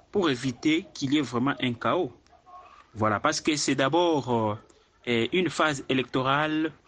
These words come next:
qui est née, qui est issue de plusieurs accords, mais qui n'ont pas abouti.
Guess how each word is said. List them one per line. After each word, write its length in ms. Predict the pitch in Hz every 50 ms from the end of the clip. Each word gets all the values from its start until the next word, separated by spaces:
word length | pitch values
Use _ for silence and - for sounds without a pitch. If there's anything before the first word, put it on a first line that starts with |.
| - - _ _ _ _ _ -
qui 300 | - - 139 143 143 147
est 360 | 156 160 160 160 165 165 165 - _ -
née, 460 | 139 139 139 139 143 143 165 233 285 - - - _ _ _ _ _ _ -
qui 200 | - - 160 165
est 120 | 170 - - -
issue 460 | 160 147 - - - - 214 220 214 - _ _ _ _ _
de 140 | - 139 143
plusieurs 840 | 143 - - 196 214 202 160 139 151 185 190 175 165 139 117 101 - - - _ _ - 104 107 139
accords, 680 | 139 135 - - 156 165 190 214 233 226 - - - _ _ _ _ _ _ _ _ _ -
mais 140 | 127 123
qui 180 | 120 - 139 131
n'ont 160 | 131 127 123
pas 200 | 120 - 170 170 -
abouti. 480 | 120 113 113 127 143 143 - 240 202